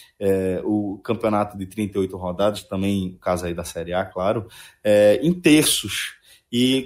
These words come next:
com o fim da vigésima quinta rodada, encerrou-se justamente o segundo terço. E a gente vai fazer um panorama do que, é,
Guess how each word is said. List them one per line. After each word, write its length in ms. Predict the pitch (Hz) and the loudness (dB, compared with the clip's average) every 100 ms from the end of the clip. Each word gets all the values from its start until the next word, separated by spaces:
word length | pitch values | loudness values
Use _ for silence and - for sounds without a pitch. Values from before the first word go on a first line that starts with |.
| - | 0
com 180 | 156 165 | 2 2
o 40 | |
fim 500 | - - 160 151 - | 0 -2 -2 -2 -4
da 180 | 113 117 | 0 0
vigésima 460 | 107 107 123 117 110 | 0 2 2 0 -6
quinta 280 | - 110 | -8 -8
rodada, 600 | 127 131 104 117 135 120 120 | -6 -6 -2 -2 -2 -6 -6
encerrou-se 680 | 123 160 123 120 123 127 | -8 -4 -2 -2 -4 -6
justamente 840 | 110 147 - 180 113 120 - 185 185 | -8 -8 -8 -6 -4 -4 -6 -10 -4
o 140 | 185 | -2
segundo 680 | 208 - 247 123 123 151 170 | 0 -2 -2 -2 -2 0 -4
terço. 480 | - 107 117 - - - - _ - | 0 0 0 -6 -12 -20 -20 _ -6
E 60 | |
a 40 | 92 | -4
gente 200 | 101 - | -4 -4
vai 120 | 107 | -4
fazer 560 | - 117 90 92 101 - - - | 0 0 0 -4 -6 -10 -20 -10
um 160 | 107 104 101 | -4 -4 -2
panorama 800 | 123 143 135 98 107 113 110 - - _ | 0 2 2 2 2 2 0 -6 -20 _
do 160 | 98 98 | -8 -8
que, 540 | 98 117 113 110 104 98 _ 104 | 0 4 6 6 6 0 _ 0
é, 720 | 101 98 92 90 67 - | 4 4 2 0 -4 -8